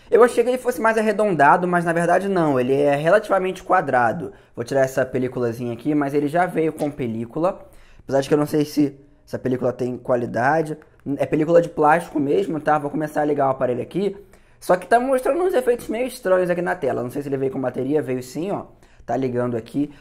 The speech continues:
E eu vou deixar o celular aqui atrás por enquanto. E a gente vai continuar o unboxing. O que que acontece, ó? Tem essa, essa caixa aqui é padrão da Elefone. Elefone não inova muito em caixas, sabe?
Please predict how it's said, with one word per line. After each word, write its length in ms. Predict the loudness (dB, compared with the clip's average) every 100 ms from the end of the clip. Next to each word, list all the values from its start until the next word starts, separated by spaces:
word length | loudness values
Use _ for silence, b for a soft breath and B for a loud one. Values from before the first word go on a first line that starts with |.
| -8
E 60 | -4
eu 40 |
vou 120 | 0
deixar 240 | 0 0 -4
o 80 |
celular 340 | -4 -4 -4 -4
aqui 140 | -6
atrás 320 | -8 -6 -8
por 240 | -8 -8 -6
enquanto. 680 | -8 -6 -4 -4 -6 -10 -10 B -4
E 60 | 0
a 40 |
gente 180 | 4 4
vai 80 | 4
continuar 500 | 2 -2 0 2 0
o 60 |
unboxing. 560 | 0 2 2 0 -8 -10
O 20 |
que 100 | -6
que 80 | -6
acontece, 600 | -6 -6 -4 -6 -4 -4
ó? 140 | -6 B B B -8
Tem 160 | -4 -4
essa, 320 | -2 0 0 0
essa 160 | 0
caixa 220 | 0 0
aqui 80 | -2
é 60 | 0
padrão 320 | 2 2 0
da 100 | 0
Elefone. 560 | 0 0 0 0 0 -6 B -4
Elefone 320 | -4 0 0
não 100 | 2
inova 340 | 4 2 2
muito 380 | 0 0 -2 -2
em 60 | -6
caixas, 540 | -2 -2 -2 -4 -8
sabe? 400 | -2 -2 -2 -4